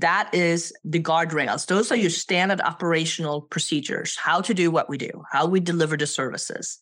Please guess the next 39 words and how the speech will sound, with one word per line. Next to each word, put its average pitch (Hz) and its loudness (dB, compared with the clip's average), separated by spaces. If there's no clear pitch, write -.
Those 220 2
are 254 2
really 208 4
important. 196 2
They 170 2
have 160 2
to - -6
be 143 -6
super 196 2
detailed. 180 0
I 165 2
always 185 4
say 190 2
they 185 0
have 160 0
to - -8
be 165 2
written 180 2
to 180 0
plan 180 2
for 175 -2
random 170 2
intelligence, 151 -2
meaning 185 4
that 170 0
anybody 233 2
on 208 4
your 196 0
team 156 -2
should 220 2
be 220 4
able 196 2
to 185 0
step 165 -2
into 160 0
another 165 0
team 208 0
member's 170 2
roles 151 0